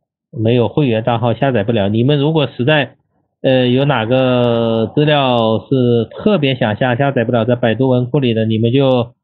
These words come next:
发给我啊，因为我是买了百度文库的，我可以下载好之后传到群里啊。呃，但是你们最好先汇总给学习委员，让他一次性，呃，或者说你们单独给我留言吧，我要有时间我会帮你们下载的啊，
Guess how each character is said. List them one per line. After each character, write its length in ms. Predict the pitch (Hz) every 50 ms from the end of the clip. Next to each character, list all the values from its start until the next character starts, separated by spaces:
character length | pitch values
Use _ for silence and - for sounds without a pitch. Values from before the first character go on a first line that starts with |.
| _ _ _ _ -
发 140 | - 156 156
给 140 | 147 143 131
我 180 | 120 110 101
啊， 180 | 95 104 107 110
因 160 | 113 120 131
为 60 | 139
我 240 | 139 127 117 110 104
是 120 | - 151
买 180 | 143 131 117 107
了 80 | 120 123
百 160 | 127 113 107
度 120 | 110 127
文 200 | 120 113 110 120
库 180 | 123 - - 131
的， 180 | 113 95 - _ _ _ _ _ _ _ -
我 160 | - 120 123
可 120 | 123 135 143
以 60 | 156
下 180 | 151 160 151
载 140 | 151 143 127
好 140 | 120 127 120
之 120 | 107 127
后 120 | 117 131 123
传 200 | 123 - 117 117
到 120 | 131 127
群 240 | 123 - - 110 117
里 240 | 127 110 92 - _ _ _ _
啊。 240 | - 107 95 - _ _ _ _ _ _ -
呃， 380 | - 110 110 107 107 107 107 104
但 180 | - 139 139
是 80 | - 143
你 140 | 123 113 110
们 220 | 120 127 131 127
最 120 | 123 - 156
好 220 | 151 135 123 117
先 180 | 117 - 135 123
汇 160 | - 160 147
总 160 | 139 131 117
给 100 | 117 117
学 180 | 107 - 120 120
习 100 | 123 143
委 140 | 131 113
员， 200 | 104 104 104 113
让 140 | 123 139 131
他 180 | 120 - 127 120
一 100 | 113 107
次 160 | - - 135
性， 320 | 117 135 127 123 120 123 - _ _ - - - - _ _
呃， 240 | - 117 110 107 107
或 160 | - - 156
者 140 | 139 143 127
说 200 | - 143 135 135
你 140 | 131 123 113
们 340 | 120 127 127 127 127 127 120
单 160 | - 151 156
独 100 | 151 139
给 120 | 123 147
我 80 | 151 135
留 180 | 117 120 135
言 200 | 156 143 123 123
吧， 180 | 131 131 113 104
我 160 | 110 117 120
要 100 | 135 156
有 180 | 156 143 120 107
时 140 | - 127 135
间 180 | 143 156 147
我 80 | 135 113
会 140 | - 147 139
帮 180 | 135 135 131
你 60 | 127
们 120 | 113 110 104
下 120 | 127 123
载 160 | 120 117 98
的 100 | 95 92
啊， 260 | 92 95 95 92 -